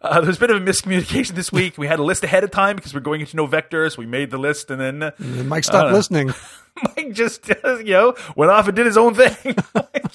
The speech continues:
Speaker 1: But the game that he decided on his own to play off list, it's a much more complicated game with a much more storied history that we'll want to really delve into. And I don't know anything about it. So I said, "Well, we're sticking with the list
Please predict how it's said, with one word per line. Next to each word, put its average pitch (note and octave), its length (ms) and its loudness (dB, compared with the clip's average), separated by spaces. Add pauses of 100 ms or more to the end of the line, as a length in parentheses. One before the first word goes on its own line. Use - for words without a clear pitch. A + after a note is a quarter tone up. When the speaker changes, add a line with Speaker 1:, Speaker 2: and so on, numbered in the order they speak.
(480)
Speaker 1:
But G3 160 0
the E3+ 100 -2
game A#3 320 -2
that G3+ 140 0
he A#3+ 440 -6
decided D#3+ 460 2
on D3 120 4
his C#3 120 0
own G#3+ 160 4
to C3 60 -8
play B2+ 340 0
off C3 260 0
list, A#2+ 340 -8 (280)
it's E3 160 -6
a E3+ 40 0
much F#3+ 300 0
more G#3+ 140 2
complicated D#3 680 0
game A#2 380 -8 (220)
with D3 120 -4
a D3 40 -6
much F3 300 0
more D3+ 380 2 (240)
storied E3 440 0
history C3 460 -2
that C#3+ 140 2
we'll C#3+ 120 2
want E3 200 0
to D3+ 80 -4
really C3 180 -4
delve A#2+ 300 -2
into. D#3 340 -4
And B2+ 80 -2
I D#3 60 6
don't F3 120 6
know C#3+ 120 2
anything D3 240 2
about C#3+ 240 4
it. A#2 140 -6
So - 120 4
I C3+ 60 6
said, G3 160 -2
"Well, A3+ 280 6
we're F#3+ 100 4
sticking A#3+ 340 -4
with G#3+ 100 0
the G3 80 0
list - 420 -4